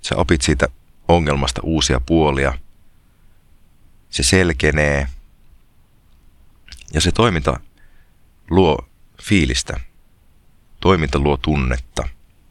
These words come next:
Eli et voi jäädä odottamaan sitä,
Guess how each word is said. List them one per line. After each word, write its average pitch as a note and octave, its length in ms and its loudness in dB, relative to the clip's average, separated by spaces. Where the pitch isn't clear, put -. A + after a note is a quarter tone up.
Eli C#2+ 300 0
et - 180 2
voi G2 160 4
jäädä F#2+ 280 2
odottamaan C2+ 760 0
sitä, B1 480 -4